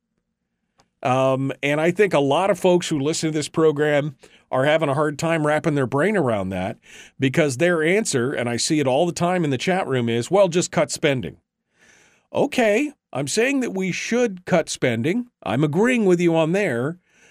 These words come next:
but I'm also acknowledging that the reality is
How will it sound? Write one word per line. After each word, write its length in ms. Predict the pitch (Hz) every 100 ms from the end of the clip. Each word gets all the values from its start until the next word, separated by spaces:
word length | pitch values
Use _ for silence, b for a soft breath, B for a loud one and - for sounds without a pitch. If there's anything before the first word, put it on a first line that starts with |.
| b b
but 160 | 156 165
I'm 180 | 160 -
also 560 | 190 269 - 202 170 160
acknowledging 880 | 165 160 170 175 175 147 165 160
that 220 | 147 151 -
the 100 | 131
reality 840 | 139 143 165 262 302 220 180 143
is 460 | 147 156 156 -